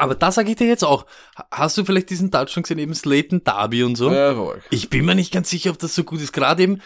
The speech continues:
Speaker 1: ich würd McLaurin auch nicht aufstellen.
Speaker 2: Nein.
Speaker 1: Nur, das riecht so für mich, ich, ich, ich weiß
Speaker 2: Niemand
Speaker 1: nicht,
Speaker 2: stellt
Speaker 1: ich,
Speaker 2: McLaurin
Speaker 1: ich, ich hab, ich, ich hab Panik bei der Eagles Defense.
Speaker 2: So, ich hab mir jetzt ein ganzes Spiel die Redskins angeschaut.
Speaker 1: Mhm.
Speaker 2: Niemand stellt sie auf.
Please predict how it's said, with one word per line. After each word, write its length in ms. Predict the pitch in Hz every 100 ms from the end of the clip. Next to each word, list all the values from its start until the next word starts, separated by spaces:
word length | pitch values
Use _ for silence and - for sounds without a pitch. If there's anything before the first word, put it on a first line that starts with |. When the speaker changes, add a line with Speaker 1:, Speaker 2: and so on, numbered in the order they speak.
| - -
Speaker 1:
ich 220 | 143 151
würd 140 | 196
McLaurin 500 | 180 160 147 151 156
auch 220 | - 135
nicht 160 | 147 120
aufstellen. 580 | 107 95 - 107 170 - _ _
Speaker 2:
Nein. 180 | 104 123
Speaker 1:
Nur, 360 | 127 175 220 220 _ _ - - _ _ _ _ _ -
das 220 | 131 127
riecht 220 | 156 -
so 80 | 165
für 160 | 156 147
mich, 400 | 143 139 - -
ich, 220 | 143 - -
ich, 200 | - -
ich 140 | -
weiß 80 | 123
Speaker 2:
Niemand 260 | 135 127 110
Speaker 1:
nicht, 60 |
Speaker 2:
stellt 180 | 113 104
Speaker 1:
ich, 120 | 95
Speaker 2:
McLaurin 260 | 92 - -
Speaker 1:
ich, 20 |
ich 140 | - 135
hab, 140 | 123
ich, 220 | - -
ich 120 | - 131
hab 120 | -
Panik 300 | 107 131 120
bei 80 | 101
der 100 | 101
Eagles 220 | 101 -
Defense. 300 | 113 - _ _
Speaker 2:
So, 140 | - 135
ich 60 |
hab 80 | 156
mir 60 | 156
jetzt 80 |
ein 80 | 160
ganzes 320 | 143 139 143
Spiel 240 | - 147 139
die 80 | 135
Redskins 420 | 120 113 123 107
angeschaut. 360 | 92 - - -
Speaker 1:
Mhm. 180 | - -
Speaker 2:
Niemand 260 | 127 120 104
stellt 220 | 104 92
sie 80 | -
auf. 240 | - -